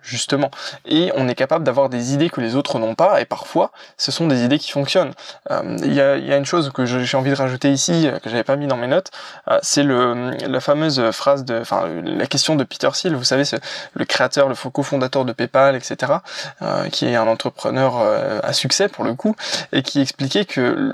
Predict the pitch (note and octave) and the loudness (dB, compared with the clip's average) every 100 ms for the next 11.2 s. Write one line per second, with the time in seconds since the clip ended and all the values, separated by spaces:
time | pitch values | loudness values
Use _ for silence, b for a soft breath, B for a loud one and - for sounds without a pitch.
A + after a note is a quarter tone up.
0 | - C#3+ F3 A#2+ B2 A#2+ D#3 G3+ F#3+ C#3 | -2 0 2 2 2 -2 -2 -2 -2 2
1 | B2 D3 F3+ C#3+ C3+ B2+ B2+ D#3 F#3+ C#3 | 2 4 0 0 2 2 2 2 2 2
2 | B2 A#2 C3+ C#4 - B B - G2+ F#2+ | 2 4 4 2 -2 B B -4 -2 -2
3 | C3 E3+ D3+ C3+ B2+ D#3 E3+ - - C3 | 0 0 2 0 0 2 0 0 -4 -4
4 | B2+ A#2+ F#3+ A#3 B B B - C3 - | -6 0 2 2 B B B -8 -8 -8
5 | - D3 C#3 C#3 C3 B2 B2 G2+ C3+ E3 | -14 -4 0 2 2 2 0 -2 0 0
6 | D#3+ E3 D3 - D3+ C3 B2 D#3 C3+ B2+ | 0 -2 -2 -2 0 2 2 2 2 2
7 | B2+ G#2+ - B B - - C3+ - D3+ | 0 -4 -6 B B -8 -6 -6 -4 2
8 | D3+ - - D#3+ C#3+ - D#3 F#3 D3+ C3 | 2 2 0 0 0 0 2 2 2 2
9 | B2+ B2+ A#2+ D#3+ - _ _ _ _ _ | 0 0 2 2 2 _ _ _ _ _
10 | _ _ - - - - - D3 C#3+ C3 | _ _ -20 -10 -8 -8 -2 2 4 2
11 | - D3 | 0 -2